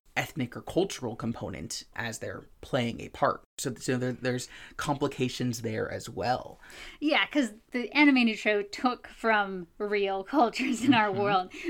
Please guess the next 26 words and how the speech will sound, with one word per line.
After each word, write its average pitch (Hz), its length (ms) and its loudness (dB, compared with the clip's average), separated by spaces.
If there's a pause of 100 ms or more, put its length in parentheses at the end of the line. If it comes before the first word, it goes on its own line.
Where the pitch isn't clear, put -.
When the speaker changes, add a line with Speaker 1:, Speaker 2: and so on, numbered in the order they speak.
(140)
Speaker 2:
but 208 560 0
the 226 100 4
Avatar 220 400 0
<laughs> 202 80 -2
world 233 240 2
is 226 260 0
not 202 540 -2 (200)
the 311 100 4
same 233 400 4
racial 208 440 0
or - 60 0
cultural 214 480 0
groups 185 300 -10
that 190 180 -8
we 220 180 0
have 190 200 4
in 190 120 -6
our - 180 -4
world. - 320 -8
Speaker 1:
Yeah. 156 340 -2 (420)
Speaker 2:
But 302 140 8
I 277 80 6
would 277 320 4
say, 196 320 2
though, - 460 -2 (140)
that - 560 -4